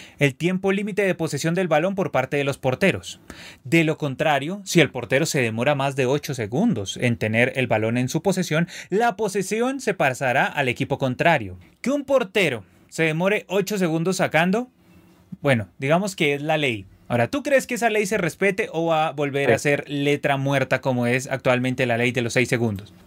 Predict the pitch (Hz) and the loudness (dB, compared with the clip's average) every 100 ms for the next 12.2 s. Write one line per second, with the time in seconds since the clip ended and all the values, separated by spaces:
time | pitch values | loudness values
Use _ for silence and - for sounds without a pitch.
0 | - - - 123 120 110 107 101 101 98 | -20 -8 0 4 4 4 0 -2 -2 -2
1 | 107 156 160 165 117 113 117 120 117 120 | 0 0 -2 -4 0 0 2 0 0 0
2 | 113 107 98 151 165 110 131 135 151 151 | 0 -2 0 2 2 2 0 0 0 2
3 | 143 127 117 113 160 180 113 107 110 143 | 4 4 2 0 0 0 -4 -4 -2 0
4 | 160 135 143 143 113 113 127 143 151 151 | 0 2 2 4 2 0 0 2 2 0
5 | - - 254 - 117 123 151 127 110 135 | -6 -8 -4 -2 0 2 0 0 0 2
6 | 131 110 - 123 123 110 101 110 135 117 | 2 0 0 2 2 0 -4 0 0 0
7 | 110 104 101 98 95 _ 147 156 127 139 | 0 0 -2 -4 -10 _ 4 6 6 4
8 | 123 - 113 123 120 127 123 123 117 - | 0 0 0 0 -2 0 0 0 -4 -6
9 | - - 120 117 113 131 139 160 147 127 | -6 0 2 2 0 2 2 2 0 -2
10 | 131 160 160 135 123 160 190 190 190 208 | 0 2 2 2 0 4 4 4 2 0
11 | 208 - _ 147 131 139 190 208 139 110 | -2 -10 _ -6 0 4 4 2 -2 -2
12 | 117 110 | 2 2